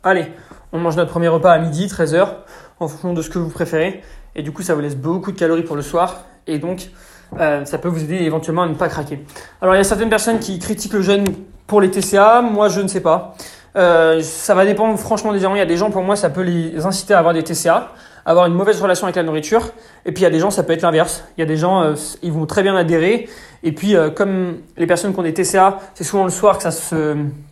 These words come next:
ça se passe, eh ben, euh, ça peut très bien convenir. Donc, en fait, ça va dépendre des gens. Et par contre, il y a des coachs sur Internet qui font beaucoup le, la promotion du jeûne intermittent. Personnellement, je trouve que c'est de la grosse connerie. Euh,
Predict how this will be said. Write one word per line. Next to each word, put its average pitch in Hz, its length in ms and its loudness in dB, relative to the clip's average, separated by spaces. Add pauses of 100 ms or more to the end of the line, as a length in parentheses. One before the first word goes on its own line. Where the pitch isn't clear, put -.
(460)
ça 170 80 -4
se - 80 -6
passe, - 400 2 (420)
eh 160 100 -2
ben, 175 100 6
euh, 190 240 4
ça 156 180 0
peut 185 140 -2
très 190 160 -2
bien 185 100 0
convenir. 165 320 -2
Donc, 160 200 -8
en 220 40 2
fait, 262 160 2
ça 214 80 2
va 185 80 4
dépendre 196 300 2
des 202 80 4
gens. 170 240 -2 (260)
Et 180 120 2
par 208 200 2
contre, 240 200 -2 (340)
il - 40 -12
y - 40 -2
a - 20 -2
des 170 100 -2
coachs 233 140 0
sur 190 160 -2
Internet 185 380 -2
qui 165 100 -12
font 170 140 -8
beaucoup 180 240 -6
le, 160 380 -2 (280)
la 165 80 2
promotion 208 400 -2
du 185 100 -2
jeûne 185 140 0
intermittent. 175 380 0 (420)
Personnellement, 190 420 0
je 185 60 -4
trouve 180 140 -8
que - 100 -10
c'est 160 140 -6
de 147 40 -8
la 147 80 2
grosse 170 200 -2
connerie. 175 400 -2 (420)
Euh, 156 600 4